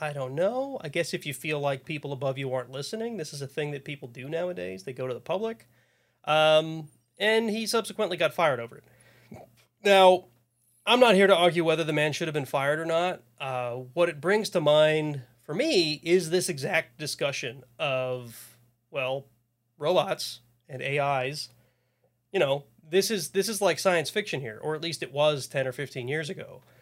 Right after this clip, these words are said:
where the computers are all of a sudden intelligent and make decisions for themselves, right? So the reason we brought Corbin on is 'cause he's got, well, his own words, he has an unhealthy, unhealthy interest in A I.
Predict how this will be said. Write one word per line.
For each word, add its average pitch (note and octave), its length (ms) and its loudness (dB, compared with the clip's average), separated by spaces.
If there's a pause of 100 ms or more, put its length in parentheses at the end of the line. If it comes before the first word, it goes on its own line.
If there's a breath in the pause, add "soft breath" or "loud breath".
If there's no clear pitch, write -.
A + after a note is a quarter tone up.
(180 soft breath)
where C3+ 560 0
the C#3 140 -8
computers D3+ 560 -6
are C#3+ 100 -6
all C3+ 140 0
of C#3+ 80 -4
a C#3+ 40 -6
sudden B2+ 420 -4
intelligent C#3 680 -6
and C3+ 100 -8
make C#3 200 -8
decisions C#3+ 400 -10
for - 140 -14
themselves, A#2+ 640 -6 (340)
right? C#3+ 240 -4 (1200)
So F#3+ 120 -2
the A3+ 80 2
reason D#4 220 4
we B3+ 80 6
brought F3 240 4
Corbin C#4+ 300 4
on C#3+ 200 4
is C#3 100 -4
'cause - 160 -4
he's G3+ 140 -8
got, D3 300 0 (520)
well, D#3+ 300 6
his D#3+ 220 -4
own F#3+ 180 4
words, C#3 300 -4
he D3+ 80 -6
has C#3+ 120 -4
an D#3+ 80 -4
unhealthy, C#3 540 -4 (180)
unhealthy D3+ 520 -4
interest C3+ 340 -10
in A#2+ 260 -18
A A#2+ 140 -8
I. B2+ 220 -18